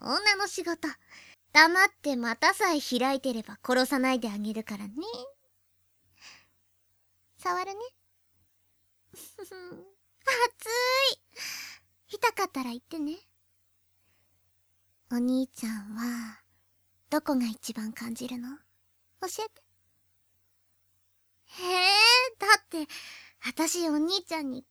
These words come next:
気持ちよくなってほしいんだもん。だからね、恥ずかしがらずに、私にだけ教えて。<laughs>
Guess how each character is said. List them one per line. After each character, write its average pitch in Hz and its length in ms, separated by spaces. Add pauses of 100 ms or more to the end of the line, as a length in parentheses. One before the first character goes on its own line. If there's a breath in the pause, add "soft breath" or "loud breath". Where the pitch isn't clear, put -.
気 415 100
持 349 160
ち - 80
よ 480 180
く 440 120
な 381 120
っ - 40
て 339 100
ほ 370 120
し - 140
い 415 80
ん 415 60
だ 370 140
も 320 300
ん。 320 40 (720)
だ 302 120
か 277 160
ら 254 60
ね、 262 280 (760 loud breath)
恥 269 280
ず 277 40
か 285 160
し 285 160
が 277 160
ら 269 140
ず - 140
に、 - 440 (160)
私 - 360
に 381 120
だ 330 140
け - 140
教 - 60 (120)
え 269 100
て。 311 220 (2250)
<laughs> - 220